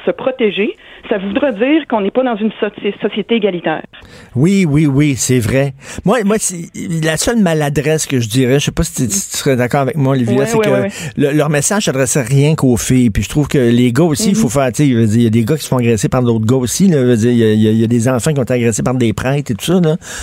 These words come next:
Speaker 2: Euh,
Speaker 1: Oui, oui,
Speaker 2: tu sais,
Speaker 1: tout à
Speaker 2: qui
Speaker 1: fait.
Speaker 2: devraient, qui devraient aussi dire aux gars, responsabilisez-vous aussi, tu sais. Faites
Speaker 1: C'est ça,
Speaker 2: attention,
Speaker 1: mais
Speaker 2: euh, ça s'adressait surtout aux filles.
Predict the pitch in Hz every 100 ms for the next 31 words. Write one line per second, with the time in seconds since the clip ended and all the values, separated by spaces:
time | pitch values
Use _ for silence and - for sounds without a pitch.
0 | - 127 120 120 98 185 170 156 139 139
1 | 147 170 156 135 131 170 170 - 185 139
2 | 139 160 131 123 123 160 143 123 - 143
3 | 143 123 120 123 113 165 - 120 - -
4 | 110 98 - 110 - - - - - 127
5 | 139 139 127 - 151 151 147 113 123 -
6 | 147 120 - 160 156 147 196 139 - 117
7 | - -